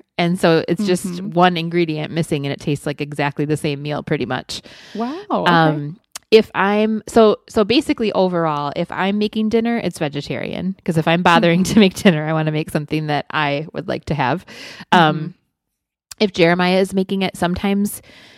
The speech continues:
Speaker 1: he's grilling something. Sometimes it's, like, a veggie stir fry or something, or he might be grilling something or smoking something on the Traeger. And then I just
Speaker 2: Mm.
Speaker 1: eat, like, everything but the meat. So, like,
Speaker 2: Okay.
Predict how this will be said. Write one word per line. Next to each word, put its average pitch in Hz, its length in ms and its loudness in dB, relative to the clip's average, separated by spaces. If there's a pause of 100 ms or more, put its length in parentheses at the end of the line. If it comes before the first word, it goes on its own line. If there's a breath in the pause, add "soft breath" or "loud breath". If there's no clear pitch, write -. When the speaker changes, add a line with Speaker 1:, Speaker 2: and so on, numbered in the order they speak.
(200 loud breath)
Speaker 1:
he's 185 440 2
grilling 175 480 2
something. 185 500 -2
Sometimes 254 320 2
it's, 214 100 -8
like, 190 120 -2
a 190 40 -4
veggie 165 320 0
stir 151 220 -4
fry 151 220 -4
or 156 120 0
something, 160 600 -6
or 151 640 0
he 170 400 -6
might 156 240 -4
be 165 160 -2
grilling 160 340 0
something 160 420 -4
or 143 120 -6
smoking 160 500 -6
something 160 380 -4
on 151 100 -4
the 156 80 -6
Traeger. 156 540 -4
And 156 200 -6
then 147 200 -4
I 156 160 0
just 156 220 0
Speaker 2:
Mm. 190 80 -4
Speaker 1:
eat, 156 200 -6
like, - 340 -6 (140)
everything 151 480 0
but 143 240 -2
the 139 100 -6
meat. 123 320 -12
So, 165 140 2
like, 143 400 0 (180 loud breath)
Speaker 2:
Okay. 247 320 -2